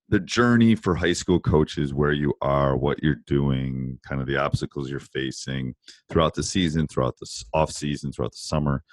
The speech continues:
So I think that will be great. It's an interview. It's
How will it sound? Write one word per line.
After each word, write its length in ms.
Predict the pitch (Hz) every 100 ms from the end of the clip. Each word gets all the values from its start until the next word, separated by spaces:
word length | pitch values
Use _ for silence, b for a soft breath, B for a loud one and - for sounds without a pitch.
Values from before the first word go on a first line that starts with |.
| B B B B B B
So 340 | - 98 95 -
I 140 | 92 92
think 180 | 95 90
that 80 |
will 100 | 85
be 140 | 87 85
great. 380 | 80 80 82 -
It's 180 | 71 80
an 120 | 78
interview. 580 | 78 73 80 80 76 67 -
It's 380 | 76 - -